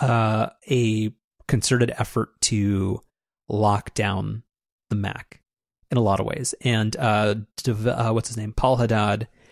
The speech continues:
the developer of, uh, Tweetbot,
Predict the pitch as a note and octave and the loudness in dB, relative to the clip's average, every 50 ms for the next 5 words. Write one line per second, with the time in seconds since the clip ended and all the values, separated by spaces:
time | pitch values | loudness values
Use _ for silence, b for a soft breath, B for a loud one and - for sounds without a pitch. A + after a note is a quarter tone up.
0 | b b b b b B2 A#2 G#2+ G#2+ G#2+ G#2 A2 G#2 A2 G#2 G#2 G2+ - - A2 | b b b b b -2 0 0 0 0 0 0 0 2 2 2 2 0 0 0
1 | G#2+ G#2 G2+ - G#2 G#2 G#2 G#2 G#2 G#2 G2+ - - G#2+ G#2 G2 G2 G2 F2+ F#2+ | 0 0 0 0 0 0 0 0 0 -2 -4 -4 -4 -2 -2 0 0 -2 -2 -4
2 | - - - F#2 - - G#2+ G2 F#2+ - | -4 -4 -4 -4 -2 -2 -2 -2 -4 -6